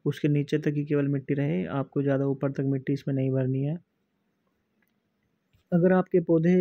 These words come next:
ज़मीन में लगे हुए हैं तो आपको ये काम करने की ज़रूरत नहीं है, आप उसमें खाली जो soil है उसमें ऐसे ही खाद mix कर दीजिए और उसकी निराई गुड़ाई जो है टाइम टाइम पर करते रहिए।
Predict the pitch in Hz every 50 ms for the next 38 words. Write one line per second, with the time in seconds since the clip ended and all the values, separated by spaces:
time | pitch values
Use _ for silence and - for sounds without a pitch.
0 | 180 170 160 165 147 160 156 160 170 170 175 170 160 165 156 160 160 160 156 156
1 | 160 165 170 185 185 - 156 151 151 147 - 151 147 147 147 147 - _ _ _
2 | _ - 151 147 147 147 143 147 151 147 147 147 147 147 147 - 151 147 151 156
3 | 175 175 170 156 151 156 156 147 - 151 151 147 147 147 151 - _ _ 156 143
4 | 143 147 147 147 147 - _ _ _ _ _ _ _ _ _ _ 160 151 151 143
5 | - 151 147 147 147 151 160 170 160 - 151 147 143 143 143 143 - - 156 156
6 | 156 165 180 220 _ _ _ _ _ _ _ _ _ _ _ _ _ - - 151
7 | 143 147 151 156 151 - - - - 151 143 147 151 139 - - 175 170 165 160
8 | 147 - - - 151 151 147 151 143 143 139 135 143 143 139 147 143 139 156 190
9 | - - 139 135 135 135 139 139 143 160 165 151 - 139 147 - 139 139 131 131
10 | 127 131 135